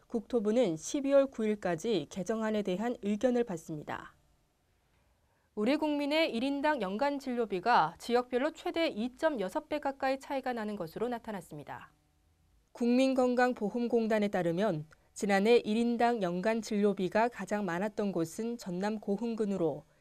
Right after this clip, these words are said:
일 인당 백구십칠만 사천 원을 지출했습니다.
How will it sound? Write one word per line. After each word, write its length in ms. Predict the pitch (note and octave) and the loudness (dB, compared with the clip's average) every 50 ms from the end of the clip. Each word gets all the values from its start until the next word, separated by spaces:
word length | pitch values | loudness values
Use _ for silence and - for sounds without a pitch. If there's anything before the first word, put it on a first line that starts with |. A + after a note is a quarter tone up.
| _ _ _ _ - | _ _ _ _ -2
일 140 | G#3 G#3 A3 | 0 2 2
인당 400 | G#3+ G#3+ G3+ A#3 A#3 B3 B3+ - | 2 2 2 2 2 0 -2 -4
백구십칠만 880 | G3 F3+ - - A3+ G#3 B3+ A#3+ - - - A#3 G#3+ G#3 A3+ A#3+ C4 | -6 -8 -8 -8 -6 -6 -6 -6 -6 -2 0 0 2 2 2 0 -2
사천 480 | - - G#3 F#3+ - - - B3+ A#3 A3+ | -4 -6 -10 -10 -10 -8 -6 -4 -4 -2
원을 220 | G#3 G#3 A#3+ B3+ | -2 0 0 -2
지출했습니다. 1000 | - - G#3 - - A#3 G#3+ G#3 G3+ - - F3+ D#3+ D3+ D#3 C#3+ C3 G2 - - | -2 -6 -10 -8 -4 0 0 0 -2 -2 -6 -6 -6 -4 -4 -2 -4 -4 -6 -10